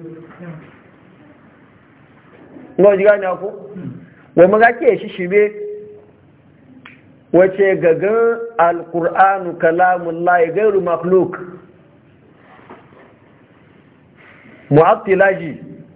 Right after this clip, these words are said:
a gagan mushabbihu. So, yin do de ga wa maga ke da ji biya yi, a gagan bai da ji biya ne. Wa maga ga wa ji da biya, a ga wa ali aba.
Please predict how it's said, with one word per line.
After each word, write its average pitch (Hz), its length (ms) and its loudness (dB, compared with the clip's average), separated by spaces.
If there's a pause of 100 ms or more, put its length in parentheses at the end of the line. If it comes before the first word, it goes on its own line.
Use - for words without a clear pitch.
(340)
a 143 180 4
gagan 170 680 -2 (640)
mushabbihu. 160 840 0 (2000)
So, 196 460 0
yin 160 300 2
do 190 260 2
de 185 100 2
ga 202 100 4 (480)
wa 180 120 8
maga 208 240 4
ke 233 340 2
da 180 140 -2
ji 185 140 -6
biya 185 340 0
yi, 180 60 -10 (180)
a 139 160 0
gagan 170 200 -6
bai 190 140 0
da 143 140 -2
ji 160 140 -4
biya 147 340 -2
ne. 165 140 -12 (640)
Wa 175 80 8
maga 226 220 6
ga 202 120 -4
wa 226 260 -2
ji 180 160 -4
da 190 160 -2
biya, 175 400 -4 (160)
a 151 120 0
ga 185 80 -2
wa 202 180 4
ali 190 160 -6
aba. 160 480 -6